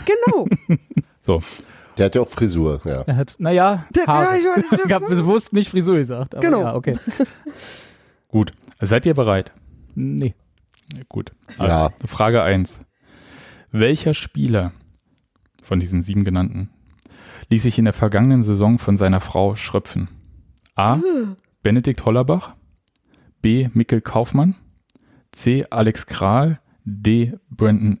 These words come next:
Speaker 3: Aronson.
Speaker 2: Kann ich ganz
Speaker 4: Was heißt ein Schröpfen?
Speaker 2: Ja,
Speaker 4: Im
Speaker 2: wollte,
Speaker 4: Sinne von
Speaker 2: Schröpfen im
Speaker 4: Ananas?
Speaker 2: wörtlichen Sinne oder im übertragenen Sinne, dass er
Speaker 3: Das
Speaker 2: ihm
Speaker 3: könnt
Speaker 2: Geld
Speaker 3: ihr
Speaker 2: abzogen
Speaker 3: euch
Speaker 2: hat?
Speaker 3: ausdenken.
Speaker 1: Geld oder Blut? Genau. Das ist doch, was ihr, das ist doch, was ihr fragen
Speaker 4: <laughs>
Speaker 1: wolltet,
Speaker 4: Ja,
Speaker 1: oder?
Speaker 4: ja.
Speaker 2: Ja, genau.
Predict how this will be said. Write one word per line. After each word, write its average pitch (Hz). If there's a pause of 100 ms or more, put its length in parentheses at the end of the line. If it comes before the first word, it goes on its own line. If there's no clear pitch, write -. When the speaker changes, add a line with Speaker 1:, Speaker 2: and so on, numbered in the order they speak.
(100)
Speaker 3:
Aronson. 87 (720)
Speaker 2:
Kann 117
ich -
ganz -
Speaker 4:
Was 104
heißt 98
ein -
Schröpfen? - (120)
Speaker 2:
Ja, 156
Speaker 4:
Im -
Speaker 2:
wollte, 110
Speaker 4:
Sinne -
von 104
Speaker 2:
Schröpfen 165
im -
Speaker 4:
Ananas? 131
Speaker 2:
wörtlichen 247
Sinne 247
oder 175
im 165
übertragenen 151
Sinne, 147
dass 139
er 139
Speaker 3:
Das 127
Speaker 2:
ihm 135
Speaker 3:
könnt 139
Speaker 2:
Geld -
Speaker 3:
ihr 139
Speaker 2:
abzogen 127
Speaker 3:
euch 113
Speaker 2:
hat? 117
Speaker 3:
ausdenken. 95 (100)
Speaker 1:
Geld 196
oder 294
Blut? 214 (120)
Genau. 185
Das 214
ist 233
doch, 233
was -
ihr, 208
das 175 (320)
ist -
doch, 254
was 233
ihr 269
fragen 277
Speaker 4:
<laughs> -
Speaker 1:
wolltet, 240
Speaker 4:
Ja, 220
Speaker 1:
oder? 254 (400)
Speaker 4:
ja. 170
Speaker 2:
Ja, 175
genau. 151